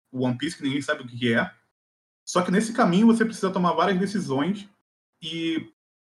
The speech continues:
essas decisões você não sabe exatamente onde você vai chegar, mas você sempre tem que tá disposto a, "Eu vou correr esse risco ou não vou correr esse risco?" O que faz muito mais sentido quando a gente pensa na vida do que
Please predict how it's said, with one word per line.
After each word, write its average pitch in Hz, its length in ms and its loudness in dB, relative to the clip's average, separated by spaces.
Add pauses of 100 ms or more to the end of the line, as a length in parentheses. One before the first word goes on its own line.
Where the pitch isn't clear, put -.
(180)
essas 156 200 -2
decisões 165 320 0
você 165 180 -4
não 170 120 0
sabe 190 140 0
exatamente 175 360 0
onde 170 140 -4
você 160 200 -2
vai 151 120 -2
chegar, 151 400 0
mas 165 140 -2
você 156 220 -6
sempre 175 200 -4
tem 180 80 -2
que 180 60 -8
tá - 220 -4 (300)
disposto 175 640 2
a, 165 260 0 (400)
"Eu 143 80 -2
vou 170 140 0
correr 180 200 2
esse 180 140 0 (160)
risco 240 400 2
ou 180 200 2
não 180 140 4
vou 175 140 0
correr 170 200 0
esse 165 160 -2
risco?" 127 280 -4
O 131 60 -18
que - 240 -4 (260)
faz 240 220 0
muito 262 200 4
mais 247 180 2
sentido 196 460 2 (220)
quando 165 120 0
a 165 40 -2
gente 165 100 -10
pensa 165 200 -4
na 147 140 2
vida 123 420 0 (300)
do 175 160 -10
que 170 600 2